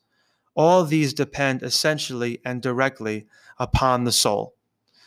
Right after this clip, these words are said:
So think about that. Your decisions, that's major. Your desires, your choices, your assessment of value sort of means, in my perspective,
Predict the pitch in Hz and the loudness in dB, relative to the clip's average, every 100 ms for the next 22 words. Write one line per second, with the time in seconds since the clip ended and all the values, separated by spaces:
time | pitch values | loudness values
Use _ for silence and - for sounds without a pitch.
0 | - 143 - 226 160 123 113 113 98 - | -10 -8 0 2 4 2 2 0 -2 -8
1 | _ _ _ _ _ _ _ _ _ - | _ _ _ _ _ _ _ _ _ -6
2 | 147 139 127 - 208 156 120 95 - - | -2 -2 0 4 6 4 0 -4 -10 -10
3 | - _ _ _ - 139 139 143 151 127 | -16 _ _ _ -2 -2 -2 0 0 0
4 | - - _ _ _ 147 135 139 139 156 | -6 -8 _ _ _ -2 0 2 4 4
5 | 156 123 110 - - _ - 131 - 165 | 4 2 -2 -10 -14 _ -8 -8 -2 2
6 | 165 - 156 143 - _ - 143 131 - | 2 2 -4 -6 -10 _ -6 -4 -2 -2
7 | 156 165 147 127 143 135 139 135 131 - | -2 -4 -6 -2 2 2 2 -2 -4 0
8 | 160 147 147 147 135 - - 139 135 135 | 0 0 -2 -4 -6 -8 -10 -4 0 0
9 | - 127 143 127 127 | -2 -4 -4 -2 -4